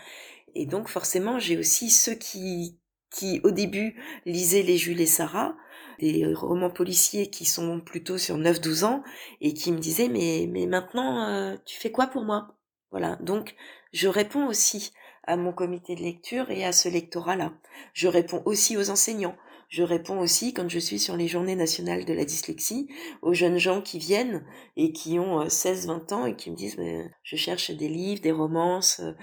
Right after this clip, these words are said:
de la dystopie, de l'uchronie, euh, est-ce que vous avez ça ? » Voilà, donc je, je cherche et je m'adapte.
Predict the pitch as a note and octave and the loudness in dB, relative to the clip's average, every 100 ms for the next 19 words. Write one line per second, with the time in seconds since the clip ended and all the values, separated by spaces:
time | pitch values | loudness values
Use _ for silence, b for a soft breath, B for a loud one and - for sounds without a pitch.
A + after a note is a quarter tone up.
0 | B B E3 D#3+ D#3+ D#3+ - D#3 - G3 | B B 4 4 4 0 -4 -6 -6 -4
1 | F#3+ F3 E3+ D#3+ - E3 F#3+ A3 A3 G3 | -2 -2 -2 -2 -2 0 0 -2 -4 -8
2 | E3 E3+ _ - D#3+ F3 E3 E3 D#3+ F3 | -10 -12 _ -6 -2 -2 0 0 0 0
3 | E3+ E3+ _ b b b _ _ D#3 C#3+ | -4 -4 _ b b b _ _ -6 -4
4 | C#3 - - C#3+ D#3 - D3 C#3+ - - | -6 -12 -12 -12 -10 -8 -8 -8 -10 -18
5 | _ b b b b - D#3 D3+ D#3+ D#3 | _ b b b b -6 -4 -2 -2 -2
6 | - D#3 D3+ D3 C#3+ D3+ - _ - | -4 -4 -6 -8 -8 -12 -16 _ -20